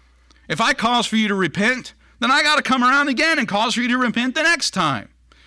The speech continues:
But if the Word of God works a change in you, that Holy Spirit resides in you and reminds you over and over and over again, "Be ye holy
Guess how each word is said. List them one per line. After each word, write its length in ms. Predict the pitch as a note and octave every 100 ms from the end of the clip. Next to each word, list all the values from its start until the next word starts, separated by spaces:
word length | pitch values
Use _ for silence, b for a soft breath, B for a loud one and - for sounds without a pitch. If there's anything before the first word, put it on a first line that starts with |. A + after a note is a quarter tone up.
| b -
But 80 | C3
if 140 | B2+
the 60 | C#3
Word 280 | C#3+ F#3 D#3+
of 140 | A#2+
God 440 | B2+ F3+ B3 A#3
works 260 | C3+ A2+ -
a 40 |
change 380 | B2 A#2 A2 F#2
in 120 | G2+
you, 200 | G2+ F2 - _ _ _ _ _ _ _ _ _ _ _
that 180 | - E3
Holy 320 | D3+ D#3+ D3+
Spirit 380 | C3 - F#3+ D3
resides 800 | C3 B2 A#2 E3+ A3+ A3 D3 C3
in 220 | C#3 C3+
you 280 | C3 B2 F#2+ b b b b b b b b b b
and 180 | D3+ D#3
reminds 580 | D3+ E3 G3 A#3 A3 C#3+
you 160 | D3
over 480 | F3+ A#3+ A3+ D3+ D#3
and 200 | C#3+ C#3
over 460 | F#3 A#3 G#3 D#3 D3
and 160 | C#3
over 400 | D#3+ A3+ A3+ E3+
again, 460 | D3 B2+ C3+ B2+ - - _ _ _
"Be 140 | G#2+ C#3+
ye 320 | A3+ A3+ B3+
holy 560 | C#3+ G3+ B3+ D#4+ A#2+